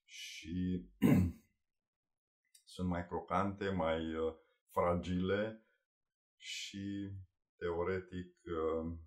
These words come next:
uh, sunt mai deosebite decât, uh, restul,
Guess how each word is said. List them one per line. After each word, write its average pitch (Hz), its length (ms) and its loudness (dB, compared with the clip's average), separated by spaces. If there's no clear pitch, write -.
uh, 73 540 -12
sunt 110 440 -8
mai 95 180 0
deosebite 90 560 -4
decât, 76 460 -14
uh, 73 420 -4
restul, 80 640 -8